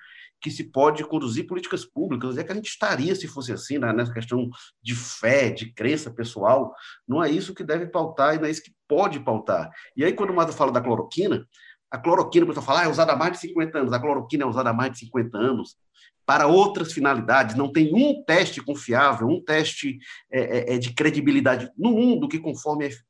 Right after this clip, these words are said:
que comprova a eficácia da cloroquina para esta finalidade de combate à covid dezenove. E, é, é, e, e ela é segura usar há mais de cinquenta anos para finalidade lá, de combate a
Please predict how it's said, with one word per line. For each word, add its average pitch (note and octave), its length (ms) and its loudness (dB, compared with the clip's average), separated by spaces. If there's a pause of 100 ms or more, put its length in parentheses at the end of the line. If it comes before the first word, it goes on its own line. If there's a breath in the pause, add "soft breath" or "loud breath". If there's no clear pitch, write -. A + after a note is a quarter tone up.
que - 100 -16
comprova D#3 440 2
a - 20 2
eficácia C#3 480 -2
da B2 120 2
cloroquina B2 600 -4 (340 loud breath)
para C3+ 220 4
esta G#3 260 2
finalidade B2+ 680 0
de A#2+ 80 -6
combate A2+ 580 0
à A2 160 2
covid G2+ 520 -10 (460 soft breath)
dezenove. A2 680 -4 (400 loud breath)
E, B2+ 680 0 (720)
é, B2 100 -2
é, G#2+ 1040 -2 (120)
e, C#3 240 -6
e D3 60 4
ela F#3+ 360 4
é D3 460 2
segura D#3+ 480 2
usar C#3 160 2
há C3+ 60 2
mais B2+ 160 0
de B2 60 -12
cinquenta A#2+ 300 -2
anos B2 240 2
para B2 180 0
finalidade A#2 600 0
lá, A2 260 4
de - 100 -10
combate G#2 420 -6
a F#2+ 160 -8